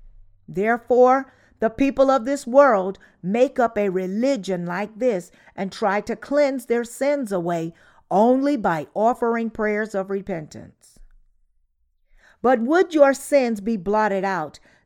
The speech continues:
just because you offered up prayers of repentance? Where in the scriptures does it say that only our original sin was blotted out? Did the Lord not say that he would blot out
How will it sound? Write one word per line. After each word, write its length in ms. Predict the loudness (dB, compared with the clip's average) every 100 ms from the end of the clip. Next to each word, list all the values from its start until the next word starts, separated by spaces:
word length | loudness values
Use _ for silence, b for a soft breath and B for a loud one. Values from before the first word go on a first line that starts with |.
| -12
just 500 | 2 6 6 2 -8
because 400 | -4 -2 -2 -4
you 180 | -8 -4
offered 380 | -2 -2 -2 -2
up 180 | -4 -6
prayers 420 | -4 -4 -4 -6
of 160 | -6
repentance? 840 | -6 -8 -10 -12 -14 -20 -20 _ _ b b b b
Where 580 | -2 4 6 6 4 0
in 200 | -4 0
the 100 | -2
scriptures 880 | -2 -4 -2 -2 -6 -4 -4 -6 -10 -4
does 340 | -2 -2 -2
it 200 | -6 -8
say 460 | -10 -2 -2 -2 -6 b b
that 280 | -6 -6 -6 -2
only 500 | 2 2 2 -2 -4
our 400 | -2 -2 -2 -4 -2
original 720 | -2 0 -2 0 -2 -2 -4
sin 640 | -8 -4 2 2 2 -4 -10 b b
was 160 | -4 -2
blotted 440 | -2 -2 -2 -4
out? 440 | -4 -8 -12 _ _ _ _ _ _ _ _ _ _ -10
Did 280 | 0 2 4
the 80 | 4
Lord 420 | 4 6 6 4
not 320 | -2 -4 -6
say 360 | -4 0 0 -2
that 220 | -4 -4
he 180 | -4 -2
would 260 | -4 -4
blot 380 | -8 -6 -2 0
out 340 | 0 -2 -6